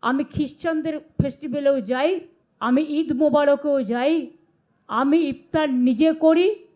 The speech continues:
এবং রোজাতেও যাই, ইফতারেও যাই, ঈদেও যাই, আমি পাঞ্জাবিদের গুরুদুয়ারেও যাই, গুজরাটিদের ডান্ডি নাচেও যাই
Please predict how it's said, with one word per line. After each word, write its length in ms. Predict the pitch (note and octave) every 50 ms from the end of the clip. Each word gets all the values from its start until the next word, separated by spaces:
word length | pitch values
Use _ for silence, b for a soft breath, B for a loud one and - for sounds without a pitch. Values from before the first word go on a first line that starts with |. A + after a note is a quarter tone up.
| _ _ _ _ _ _ _ _ _ _ _ _
এবং 440 | - B3 C4 B3+ D#4 D#4 C#4+ C#4 - - b b b b b -
রোজাতেও 680 | A3+ A3+ C4 C4+ B3 D4+ D#4 D#4 D#4 E4 E4 E4 E4
যাই, 380 | C#4+ D#4 D#4+ E4+ F4 F#4 - D#4
ইফতারেও 580 | B3+ - _ - - D#4+ D#4 D#4 D#4+ D#4+ D#4+
যাই, 300 | C4 C4 D#4 D#4+ F4+ F4 E4+
ঈদেও 380 | D#4+ D4 C#4+ B3 D#4 D#4 D4+ C#4+
যাই, 360 | A#3 C4+ B3+ G3+ F3+ D#3 B2+ - _ _ _ _ _ _ _
আমি 240 | - A#3+ C4+ C#4+ D#4
পাঞ্জাবিদের 720 | D#4 D4+ C#4+ D4 D4 C#4+ D4 D#4+ D#4 D#4+ D#4 E4 E4 D#4
গুরুদুয়ারেও 680 | A#3 B3 D4 D4+ D4+ A#3+ A3+ D4+ D4+ D4+ D4+ D#4 D#4 D4+
যাই, 380 | B3+ C4+ D4 D4+ D#4+ F4 F#4+ F#4 - _ _ _ _ _ _ _ _ _ _ _ _ _ _ _ _ _ - G3+ G3+
গুজরাটিদের 840 | D4 C#4 A3 G3+ D4 D#4 D#4 - D4+ D4+ B3 D#4 D4+ A#3 G3 F3+
ডান্ডি 400 | - C4 C#4+ C#4+ C#4 B3 D#4 D#4
নাচেও 460 | D4 D#4 D4+ D4 - D#4 D4+ D4+ D4
যাই 420 | A3+ B3+ B3+ C4+ D4+ E4+ G4 G#4